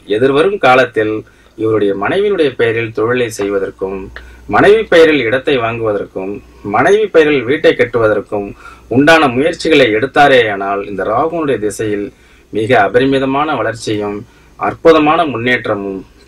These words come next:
பெரும் செல்வத்தையும் கண்டிப்பாக இவர் பெறுவார். அப்போ இந்த இடத்துல பரிகாரங்கள் அது இதுன்னு நாங்க எதுவுமே சொல்லல அவருக்கு. நீங்க take diversion, ஒரு மாற்றுப்பாதையில் செல்லுங்கள்.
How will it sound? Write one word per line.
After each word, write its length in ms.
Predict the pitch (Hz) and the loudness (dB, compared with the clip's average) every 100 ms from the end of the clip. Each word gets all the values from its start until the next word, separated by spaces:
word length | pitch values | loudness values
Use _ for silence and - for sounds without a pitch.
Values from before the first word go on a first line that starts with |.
| - | 0
பெரும் 360 | 143 185 220 | 2 2 -2
செல்வத்தையும் 720 | - 120 123 131 - 107 104 101 - - - | -2 -2 0 -2 0 -2 -4 -8 -14 -18 -8
கண்டிப்பாக 680 | 131 151 156 - 117 110 | -4 -2 -2 2 0 0
இவர் 260 | 120 98 - | -4 -4 -6
பெறுவார். 400 | 95 92 95 - - - - - - - - - - - - | -8 -4 -6 -6 -14 -20 -20 -20 -20 -20 -20 -20 -18 -18 -4
அப்போ 200 | 165 165 190 | -2 4 4
இந்த 120 | 160 | 6
இடத்துல 280 | 156 185 190 | 4 2 0
பரிகாரங்கள் 640 | 156 135 151 165 156 147 156 | 2 2 4 4 2 -2 -2
அது 140 | 139 143 | 0 -2
இதுன்னு 260 | 143 160 | -4 -4
நாங்க 140 | 139 113 | -4 -4
எதுவுமே 260 | 101 113 127 | -6 -6 -6
சொல்லல 340 | 123 101 98 95 | -6 -6 -4 -4
அவருக்கு. 260 | 95 - - - - - - - - - - - - | -6 -12 -20 -20 -20 -20 -20 -20 -20 -20 -20 -20 -12
நீங்க 260 | 90 87 85 78 - - | -8 -6 -6 -8 -12 -6
take 280 | - 226 240 | 2 2 4
diversion, 500 | 127 110 101 - 82 - - - - | 2 4 0 -4 -12 -18 -20 -20 -10
ஒரு 180 | 98 98 | -6 -6
மாற்றுப்பாதையில் 880 | 92 135 143 - - 156 139 151 185 | -2 -2 0 -4 2 4 4 2 -2
செல்லுங்கள். 420 | 139 92 85 80 | -8 -8 -8 -10